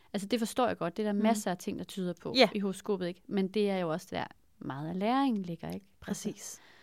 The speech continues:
Speaker 1: også med Saturn i ellevte
Speaker 2: Ja.
Speaker 1: hus, ikke? Og
Speaker 2: Så vil jeg
Speaker 1: ja.
Speaker 2: sige, du kan jo sagtens, søde lytter, være, øh, øh, øh, gymnasielærer, men spørgsmålet er, om du vil. Altså,
Speaker 1: Ja.
Speaker 2: det er jo, det er jo egentlig, fordi det
Speaker 1: Ja.
Speaker 2: kun-, det kunne du sagtens. Hvis du kommer og sagde, "Det vil jeg mega gerne," så vil jeg sige, "Super, det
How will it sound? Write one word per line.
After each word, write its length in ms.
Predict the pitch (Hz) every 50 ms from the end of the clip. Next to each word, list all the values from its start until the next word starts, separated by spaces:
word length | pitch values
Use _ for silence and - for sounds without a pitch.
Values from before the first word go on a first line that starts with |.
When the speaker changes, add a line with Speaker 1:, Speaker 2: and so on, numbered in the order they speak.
| - - - - - - - _
Speaker 1:
også 160 | - 175 - -
med 80 | 151 151
Saturn 380 | - - - - - 156 160 165
i 60 | 156
ellevte 300 | 170 170 - - - -
Speaker 2:
Ja. 60 | 214
Speaker 1:
hus, 280 | 202 - - - - -
ikke? 260 | 208 202 - - -
Og 140 | 165 165 160 - _ _ _ - - - -
Speaker 2:
Så 120 | - -
vil 80 | 220 214
jeg 40 | 202
Speaker 1:
ja. 40 | 202
Speaker 2:
sige, 200 | - - 247 202
du 100 | 214 202
kan 300 | - - - 220 220 220
jo 80 | 277 294
sagtens, 420 | - - 214 190 - - 202 202
søde 280 | - - - 202 202 196
lytter, 220 | 190 196 190 202
være, 320 | 202 202 202 185 180 180 - - - - - -
øh, 160 | 202 185 - -
øh, 180 | - 196 180 156 - - _ -
øh, 180 | 208 190 180 180
gymnasielærer, 680 | - 202 196 190 170 180 - 214 190 185 175 175 180 - _ _ _ -
men 240 | 220 214 202 196
spørgsmålet 440 | - - - 220 220 - 240 220 208
er, 40 | 208
om 160 | - 202 196
du 100 | - 190
vil. 320 | 175 165 208 220 - - - - -
Altså, 140 | - - 226
Speaker 1:
Ja. 60 | 190
Speaker 2:
det 60 | 170 226
er 20 | 214
jo, 0 | - - -
det 20 |
er 40 | 220
jo 200 | 214 202 - -
egentlig, 280 | 233 240 - - 208
fordi 200 | - 240 202 226
det 180 | 202 - 220 208
Speaker 1:
Ja. 80 | 190 170
Speaker 2:
kun-, 180 | 262 233 202 - - -
det 100 | 233 -
kunne 240 | - 302 277 233
du 80 | 190 170
sagtens. 680 | 156 - - 214 240 294 - - 285 208 - - - _ - - - - - -
Hvis 120 | - 202
du 80 | - 214
kommer 240 | - 240 254 247 254
og 40 | -
sagde, 160 | - 214 202
"Det 160 | 202 247 220
vil 80 | 226 226
jeg 120 | 214 208
mega 280 | 202 220 262 262 302 269 -
gerne," 220 | 185 180 185 220
så 80 | - -
vil 60 | 285
jeg 60 | 277
sige, 160 | - 226 196
"Super, 320 | 160 - - 320 - - -
det 240 | - - - -